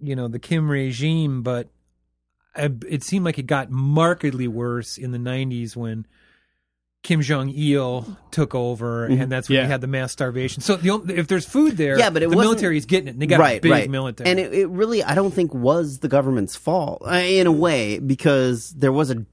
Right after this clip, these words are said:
Speaker 2: there was a drought, there was all these,
Speaker 1: Oh, yeah.
Speaker 2: there were complications that, that they
Speaker 1: Sure.
Speaker 2: weren't ready for in the infrastructure that caused a lot of <laughs> problems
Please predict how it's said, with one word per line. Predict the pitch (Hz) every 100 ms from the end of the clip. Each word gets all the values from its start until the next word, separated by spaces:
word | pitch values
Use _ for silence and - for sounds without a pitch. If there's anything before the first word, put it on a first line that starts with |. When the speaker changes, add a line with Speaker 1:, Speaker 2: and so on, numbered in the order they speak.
| _
Speaker 2:
there | 147 131
was | 131
a | 117
drought, | - 117 131 139 135 139
there |
was | 127 127 131
all | 135
these, | 131 110 - -
Speaker 1:
Oh, | 240
yeah. | 202
Speaker 2:
there | 165
were | 160
complications | - 175 156 151 170 170 147 117
that, | 117 113 -
that | - 120 -
they | 139
Speaker 1:
Sure. | 156
Speaker 2:
weren't | 170 143
ready | 147 151
for | - 123 120
in | 120
the | 120
infrastructure | 143 151 147 - 110 - 110 - - -
that | 139
caused | - 135 135 123 110 - - -
a | 120
lot | 107 104
of | -
<laughs> | 143
problems | 120 165 139 123 104 -